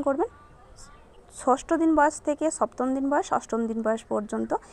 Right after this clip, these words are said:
সকালের দিকের জলে এডি থ্রি দেবেন। যদি মুরগির মধ্যে ইকোলাই টেন্ডেন্সি থেকে থাকে, সেক্ষেত্রে তুতে ভিনিগার দেবেন রাত্রের দিকের জলে। আর যদি দেখেন যে ইকোলাই সেরকমভাবে কোনো টেন্ডেন্সি নেই, সেক্ষেত্রে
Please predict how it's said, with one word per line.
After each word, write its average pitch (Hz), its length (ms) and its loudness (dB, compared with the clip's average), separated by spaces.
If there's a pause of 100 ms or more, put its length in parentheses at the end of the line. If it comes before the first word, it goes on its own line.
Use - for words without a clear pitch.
(180)
সকালের 277 480 4
দিকের 311 280 -2
জলে 311 280 4
এডি 247 220 2
থ্রি 285 180 -4
দেবেন। 285 260 -2
যদি 247 180 -2
মুরগির 247 400 2
মধ্যে 285 180 0
ইকোলাই 277 360 4
টেন্ডেন্সি 339 440 4
থেকে 285 180 -2
থাকে, 226 200 -4
সেক্ষেত্রে 214 520 -4
তুতে 247 260 -4
ভিনিগার 339 400 4
দেবেন 466 220 2
রাত্রের 202 360 0
দিকের 196 240 -6
জলে। 90 260 -6 (600)
আর 226 140 6
যদি 247 240 0
দেখেন 349 280 2 (280)
যে 269 120 0 (200)
ইকোলাই 294 360 6
সেরকমভাবে 302 500 4
কোনো 320 220 6
টেন্ডেন্সি 339 420 4
নেই, 285 120 2
সেক্ষেত্রে 294 460 0